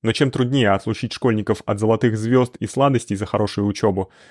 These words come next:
тем более насущной и безотлагательной становится эта задача. Подаваемый самим учителем сигнал бедствия, в некоторых случаях больше похожий на самодовольство, чем на призыв о помощи, выражается в его непоколебимой уверенности, что его подопечные не потрудятся выучить хоть что-нибудь,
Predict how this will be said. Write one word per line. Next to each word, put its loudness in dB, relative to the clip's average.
тем 2
более 4
насущной 0
и -4
безотлагательной 0
становится -2
эта -2
задача. -2
Подаваемый 4
самим 2
учителем -2
сигнал -2
бедствия, -2
в -8
некоторых 2
случаях 0
больше 2
похожий 0
на 0
самодовольство, 2
чем -4
на -2
призыв -2
о 2
помощи, -4
выражается 2
в 0
его 2
непоколебимой 0
уверенности, 0
что -2
его 4
подопечные 0
не 0
потрудятся 2
выучить 2
хоть 0
что-нибудь, 0